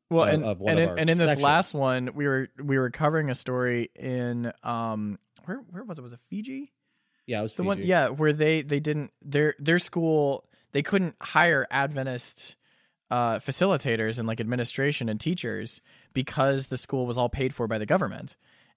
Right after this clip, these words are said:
Speaker 1: And so they were getting all this free money, but then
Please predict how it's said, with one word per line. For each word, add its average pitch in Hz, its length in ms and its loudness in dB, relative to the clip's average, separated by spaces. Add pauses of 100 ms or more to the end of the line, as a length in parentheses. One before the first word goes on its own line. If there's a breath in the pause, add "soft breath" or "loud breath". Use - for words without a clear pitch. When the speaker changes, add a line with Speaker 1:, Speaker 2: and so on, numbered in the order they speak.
(120)
Speaker 1:
And 131 200 -2
so 123 680 0 (160)
they 143 180 0
were 143 80 2
getting 170 160 4
all 127 80 4
this 127 140 -2
free 147 220 0
money, 123 520 -2 (540 soft breath)
but 123 200 -2
then 131 500 2